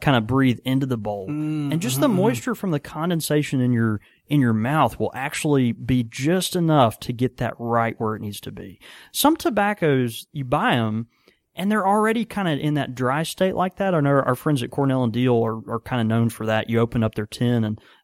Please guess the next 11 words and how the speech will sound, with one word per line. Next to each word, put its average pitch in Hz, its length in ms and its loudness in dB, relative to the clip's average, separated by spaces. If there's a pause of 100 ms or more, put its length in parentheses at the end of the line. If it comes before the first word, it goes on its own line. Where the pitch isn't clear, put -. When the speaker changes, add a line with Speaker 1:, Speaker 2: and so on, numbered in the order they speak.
Speaker 1:
um, 120 360 0
and 151 160 0
their 165 80 2
tobaccos 202 480 0
are 196 60 0
kinda 202 300 -2
dry, 127 520 0
Speaker 2:
Mm-hmm. 131 320 0
Speaker 1:
and, 170 280 4
and 185 360 2
that's, 165 360 0